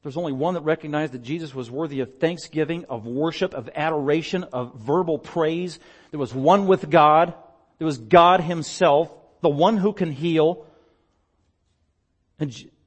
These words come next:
and at the end of verse sixteen it says, "And he was," get this, "he was a Samaritan." A Samaritan, the most despised and despicable of all the races according to the Jews. The Jews, the people of God. The Jews, the, the people of the promise.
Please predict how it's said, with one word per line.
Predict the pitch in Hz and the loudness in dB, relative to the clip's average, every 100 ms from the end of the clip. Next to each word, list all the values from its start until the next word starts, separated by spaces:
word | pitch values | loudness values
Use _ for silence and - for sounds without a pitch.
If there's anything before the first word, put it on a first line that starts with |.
| - | -6
and | 143 | -6
at | 147 151 | -6 -8
the | 156 | -8
end | 165 | -6
of | |
verse | 156 147 | -8 -8
sixteen | 156 156 | -10 -10
it | 139 | -6
says, | 147 | -6
"And | - 123 | -6 -14
he | 110 170 185 196 - | -14 -12 -10 -10 -8
was," | 135 135 139 | -2 0 -2
get | - 135 | -6 -10
this, | 131 110 - _ | -10 -12 -16 _
"he | 165 165 | -16 -16
was | 131 120 123 | -8 -6 -6
a | 110 | -10
Samaritan." | - 101 101 95 - - - _ _ _ _ _ _ _ _ _ _ _ | -14 -14 -14 -16 -20 -20 -20 _ _ _ _ _ _ _ _ _ _ _
A | 139 | -16
Samaritan, | - 123 120 117 | -10 -6 -6 -8
the | 104 | -8
most | 120 156 185 - - | -8 -6 -8 -10 -10
despised | 127 151 - - 165 160 175 180 | -6 -6 -8 0 2 2 0 -2
and | - 135 | -6 -8
despicable | 131 - 170 151 131 127 - - | -8 -8 -10 -4 -4 -4 -10 -12
of | 127 | -4
all | 139 | -2
the | 160 | -2
races | 147 135 135 127 113 | -2 -2 -2 -8 -14
according | 120 139 135 | -10 -6 -6
to | 131 | -6
the | 120 | -10
Jews. | 113 110 101 98 | -10 -10 -10 -8
The | 131 | -8
Jews, | 123 151 214 208 185 | -4 2 4 4 2
the | 165 | -2
people | - 175 160 | -4 -6 -4
of | 147 | -4
God. | 127 123 113 - | 0 0 -2 -6
The | 170 | -6
Jews, | 131 185 220 220 | 0 2 2 2
the, | 190 - - _ | -2 -4 -12 _
the | 208 | -2
people | 208 269 277 247 | 2 0 2 0
of | 247 | 0
the | |
promise. | 247 285 330 330 - - | 0 0 0 -2 -6 -14